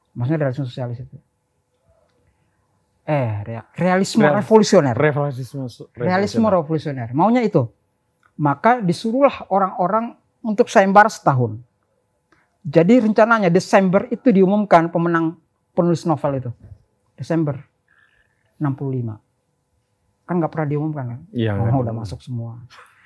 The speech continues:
Speaker 1: Sembelih. Itu percobaannya di situ, Pak Putut. Jadi makanya, iya ya, Pramudia kok nggak pernah nulis tentang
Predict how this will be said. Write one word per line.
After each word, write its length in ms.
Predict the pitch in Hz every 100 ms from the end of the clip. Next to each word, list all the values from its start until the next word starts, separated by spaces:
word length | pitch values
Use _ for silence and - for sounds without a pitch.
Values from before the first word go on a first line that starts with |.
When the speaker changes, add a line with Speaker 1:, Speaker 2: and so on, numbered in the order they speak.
| - _ _
Speaker 1:
Sembelih. 640 | - 156 123 117 113 117 107 131 - - - 92 - 92 - _ _ _ _ _ _ _ _ -
Itu 320 | - 165 131 - _
percobaannya 560 | - - 165 165 175 208
di 60 | 175
situ, 240 | 208 190
Pak 140 | 185 160
Putut. 340 | 156 156 147 - _ _ _ _ _ _ _ _
Jadi 180 | 147 165
makanya, 520 | 175 196 208 233 196 _ _
iya 220 | 160 196
ya, 140 | 123 135
Pramudia 400 | - 147 156 165
kok 280 | 185 - -
nggak 140 | - -
pernah 200 | 151 139
nulis 400 | 160 170 165 -
tentang 480 | 143 143 135 135